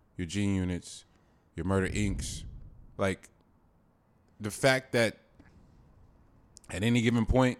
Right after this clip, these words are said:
there was tension between any single one, Rough Riders, Bad Boy, like, any, at any given moment there was tension between one or all of those groups,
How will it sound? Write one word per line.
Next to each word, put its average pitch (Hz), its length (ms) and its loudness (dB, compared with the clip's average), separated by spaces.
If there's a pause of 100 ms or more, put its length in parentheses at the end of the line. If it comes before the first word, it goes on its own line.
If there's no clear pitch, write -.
(120)
there 104 120 0
was 98 160 0
tension 110 380 -2
between 98 560 -2 (720)
any 120 340 4
single 123 400 2
one, 120 240 4
Rough 117 240 6
Riders, 107 520 4 (500)
Bad 117 240 4
Boy, 101 320 4
like, 98 260 -2
any, 131 220 0
at 113 200 0
any 156 220 4
given 135 320 4
moment 123 460 4 (800)
there 104 100 2
was 101 120 2
tension 131 340 4
between 110 760 2 (220)
one 110 320 6
or 107 100 8
all 107 300 6
of 101 60 2
those 101 240 2
groups, 101 520 -2